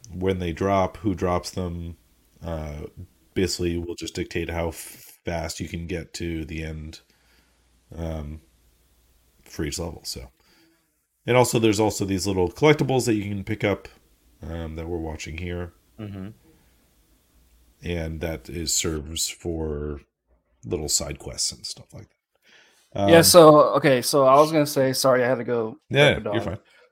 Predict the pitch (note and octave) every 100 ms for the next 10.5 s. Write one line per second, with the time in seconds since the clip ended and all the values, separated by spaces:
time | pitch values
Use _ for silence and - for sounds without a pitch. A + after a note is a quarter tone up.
0 | _ - D#3 D3+ C#3+ E3 D#3+ D#3 E3+ E3
1 | D#3+ D#3 D3 - - - - - - E3
2 | F3 F#3 E3+ D#3+ - D#3+ D3+ D3 C#3 B2+
3 | B2+ C3 D3 C3+ E3+ G#3+ D#3+ C3+ C#3 -
4 | - - - - - - - F3 F3 F3
5 | E3+ - D3+ G3+ G#3 G3+ E3+ - D#3+ D3
6 | C3+ B2+ A#2+ - _ _ _ _ _ -
7 | - F3 - - F3+ F3 E3+ A3+ A#3 -
8 | E3+ D#3 C#3+ - - C#3+ D#3+ D#3 D#3 E3
9 | D3+ D#3 D#3 D3+ D#3 D#3 D3+ D#3 - -
10 | - C3 C3 B2